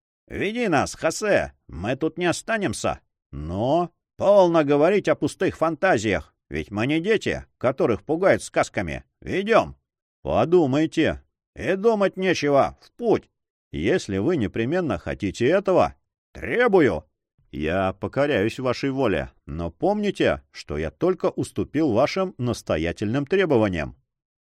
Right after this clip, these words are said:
«Разумеется, Хосе, я беру на себя всю ответственность». «Так пойдемте, раз вы непременно этого желаете, но послушайтесь меня, будьте осторожны».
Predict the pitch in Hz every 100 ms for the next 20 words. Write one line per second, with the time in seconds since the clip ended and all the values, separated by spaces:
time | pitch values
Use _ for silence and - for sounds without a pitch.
0 | _ - 120 117 185 220 123 - 117 135
1 | - 131 71 - - 80 117 127 113 113
2 | 190 180 135 110 151 170 - 175 175 220
3 | 180 - 127 90 - _ _ _ _ _
4 | _ 202 - 220 208 185 123 90 95 78
5 | - _ _ - 101 104 117 113 101 -
6 | 98 123 185 151 - 139 - 107 98 113
7 | 202 220 - 208 156 _ _ _ 80 107
8 | 180 196 202 - 202 226 220 220 - 202
9 | 208 170 71 - _ 69 78 120 - -
10 | 127 127 - 156 214 139 123 69